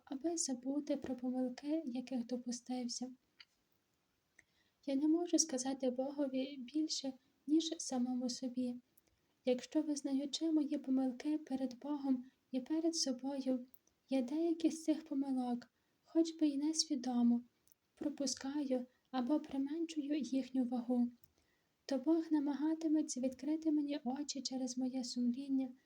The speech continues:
і через слова Святого Письма. Однак сумління я можу с-,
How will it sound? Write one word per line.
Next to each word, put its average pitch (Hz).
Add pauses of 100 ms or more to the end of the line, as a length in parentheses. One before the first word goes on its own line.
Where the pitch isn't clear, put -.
(240)
і -
через 339
слова 254
Святого 247
Письма. 247 (1700)
Однак 294
сумління 311
я 285
можу 320
с-, 320